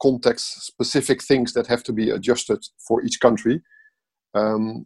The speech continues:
so that would be great if we can do that together with FarmFit and we can use, uh, the expertise of FarmFit, um, and some of the technical assistance from FarmFit. So that would be great.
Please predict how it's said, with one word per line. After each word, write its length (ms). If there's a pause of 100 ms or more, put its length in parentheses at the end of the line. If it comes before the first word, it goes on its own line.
so 320
that 240
would 160
be 100
great 540
if 120
we 60
can 140
do 100
that 160
together 300
with 180
FarmFit 480
and 100
we 100
can 180
use, 520
uh, 180
the 120
expertise 760 (100)
of 80
FarmFit, 600 (580)
um, 580 (120)
and 160
some 140
of 120
the 120
technical 420
assistance 420
from 140
FarmFit. 460 (560)
So 100
that 160
would 140
be 80
great. 340